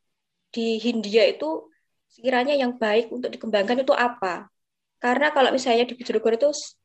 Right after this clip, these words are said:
sudah bisa dirasakan bahkan untuk saat ini ya, itu kondisinya tidak terlalu baik. Kadang kalau musim hujan itu hujannya terus, terus kalau misalnya musim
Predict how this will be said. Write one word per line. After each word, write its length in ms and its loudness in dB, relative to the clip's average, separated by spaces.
sudah 240 -2
bisa 320 -2
dirasakan 960 0
bahkan 320 -2
untuk 160 -4
saat 320 0
ini 240 -2
ya, 160 0
itu 240 -6
kondisinya 640 -4
tidak 260 -4
terlalu 320 -2
baik. 280 0
Kadang 320 -2
kalau 400 -2
musim 240 -12
hujan 320 -2
itu 240 -4
hujannya 400 0
terus, 500 4
terus 160 -6
kalau 220 -2
misalnya 180 -2
musim 240 -4